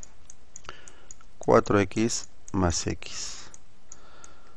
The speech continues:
Muy bien, tengo dos ecuaciones. Ecuación uno,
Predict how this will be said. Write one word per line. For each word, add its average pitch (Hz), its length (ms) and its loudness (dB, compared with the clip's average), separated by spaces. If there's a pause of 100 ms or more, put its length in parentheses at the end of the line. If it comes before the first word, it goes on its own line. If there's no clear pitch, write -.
(140)
Muy 143 140 12
bien, 120 180 12
tengo 127 300 10
dos 127 180 12
ecuaciones. - 880 6 (920)
Ecuación 104 720 8
uno, 117 400 10